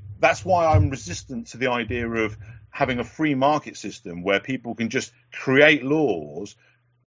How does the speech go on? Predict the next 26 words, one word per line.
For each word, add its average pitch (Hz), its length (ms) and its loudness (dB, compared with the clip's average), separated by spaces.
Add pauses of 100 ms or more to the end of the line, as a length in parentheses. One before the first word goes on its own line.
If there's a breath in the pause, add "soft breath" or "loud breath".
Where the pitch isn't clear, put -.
(180)
that 131 180 0
can 139 180 -2
step 156 380 0
outside 135 460 0
the 117 80 -2
non-aggression 117 500 2
principle, 82 580 -14
because 120 460 -2 (460)
for - 160 -4
me, 156 240 2
once 156 300 4
they 110 160 4
do 151 180 2
that, 98 460 0 (140 soft breath)
and 131 140 0
this 160 140 0
was 117 160 -4
where 123 420 6
I 107 60 6
had 117 180 2
the 104 300 2
disagreement 113 560 -6
with 101 180 -4
David 107 280 0
Friedman 104 340 -4
over 98 360 0